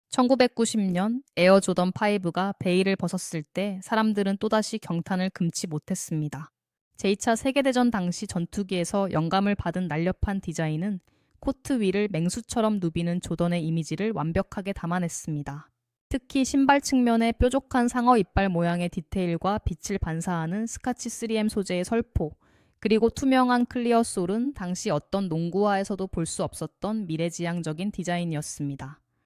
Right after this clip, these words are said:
에어 조던 파이브는 그 자체로 하나의 예술 작품이었고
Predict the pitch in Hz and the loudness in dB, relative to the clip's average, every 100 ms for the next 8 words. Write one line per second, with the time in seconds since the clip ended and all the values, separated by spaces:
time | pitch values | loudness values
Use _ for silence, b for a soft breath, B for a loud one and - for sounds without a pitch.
0 | _ - 202 220 226 - 202 214 - 233 | _ 0 6 8 6 4 2 2 2 2
1 | 233 220 214 220 - 185 160 - 190 190 | 2 0 0 -2 -4 -6 -8 -6 -2 0
2 | 220 226 226 185 175 196 185 - - 180 | 0 0 0 0 0 -2 -4 -6 -4 -2
3 | 156 143 - 202 247 | -2 -4 -4 -4 -4